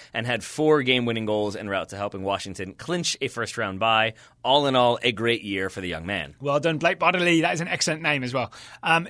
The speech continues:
Speaker 2: Danny Makaga is scouting Oliver Batista Maia, the
Speaker 1: Mm-hmm.
Speaker 2: eighteen-year-old Brazilian German winger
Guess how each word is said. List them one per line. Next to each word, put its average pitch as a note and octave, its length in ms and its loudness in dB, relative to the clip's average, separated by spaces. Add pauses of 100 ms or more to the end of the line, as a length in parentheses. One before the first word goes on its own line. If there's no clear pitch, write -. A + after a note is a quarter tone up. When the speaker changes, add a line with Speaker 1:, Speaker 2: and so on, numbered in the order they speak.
Speaker 2:
Danny G#3+ 300 6
Makaga A3 600 6
is E3 140 2
scouting F3+ 720 2 (220)
Oliver G#3+ 580 8
Batista G3+ 720 2
Maia, E3+ 440 6
the B2 100 0
Speaker 1:
Mm-hmm. C3+ 80 -2
Speaker 2:
eighteen-year-old F3+ 600 6
Brazilian F#3+ 640 6
German F#3 360 6
winger F#3+ 360 6